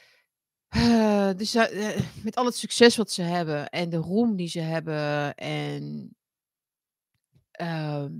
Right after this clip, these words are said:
zo kunnen dwalen. Hij is wel overigens, nadat hij bij Hitler was, hij was dus bij Hitler geweest en toen ging hij Hitler vertellen dat hij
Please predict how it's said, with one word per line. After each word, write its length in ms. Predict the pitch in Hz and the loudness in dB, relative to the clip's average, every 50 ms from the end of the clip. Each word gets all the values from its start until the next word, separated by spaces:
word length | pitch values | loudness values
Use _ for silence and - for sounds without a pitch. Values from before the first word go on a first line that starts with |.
| - - - | -16 -16 -14
zo 320 | - 185 - 208 214 208 | -10 -2 2 4 4 4
kunnen 320 | - 208 190 175 165 156 | 4 2 0 0 0 -4
dwalen. 580 | 135 147 165 202 220 202 165 139 - - - - _ _ _ _ _ _ _ _ _ _ _ _ _ _ _ _ - _ _ _ _ _ _ _ _ _ _ _ | -4 -2 -2 -2 -2 -2 -4 -6 -10 -14 -20 -20 _ _ _ _ _ _ _ _ _ _ _ _ _ _ _ _ -20 _ _ _ _ _ _ _ _ _ _ _
Hij 160 | - 175 196 | -2 0 0
is 140 | 190 - - | 0 0 0
wel 280 | 202 202 214 226 143 | 2 2 4 4 2
overigens, 600 | 196 214 190 - 202 - - - 190 185 180 - - | 2 0 0 -2 -6 -8 -6 -4 -4 -4 -4 -4 0
nadat 320 | 190 180 190 185 180 - | 2 2 2 2 0 -6
hij 100 | - 175 | -6 -2
bij 120 | - 156 | 2 2
Hitler 340 | 160 170 214 233 233 240 240 | 4 4 4 2 2 2 2
was, 220 | 220 226 247 277 - | 4 2 0 2 2
hij 100 | 214 180 | 4 4
was 120 | 180 165 | 4 2
dus 120 | 165 165 | 0 -4
bij 120 | 165 175 156 | 0 2 4
Hitler 280 | 170 214 - 208 190 | 4 4 2 0 -2
geweest 640 | 165 - 180 160 156 170 202 208 - - - - _ - | -2 -2 -4 -2 -2 -2 -2 -4 -6 -10 -10 -12 _ -8
en 580 | - 156 160 160 160 160 156 156 151 147 - | -4 -2 -2 0 -2 -2 -4 -6 -8 -12 -10
toen 140 | - 196 185 | -8 -6 -6
ging 180 | - - 208 185 | -4 -2 -2 -2
hij 80 | 170 | -2
Hitler 240 | 185 208 - 208 190 | -2 -4 -4 -6 -8
vertellen 420 | - 185 160 - 180 175 170 160 | -8 -10 -8 -4 -4 -4 -4 -4
dat 160 | 151 165 156 - | -6 -8 -8 -8
hij 180 | 165 160 143 | -10 -12 -12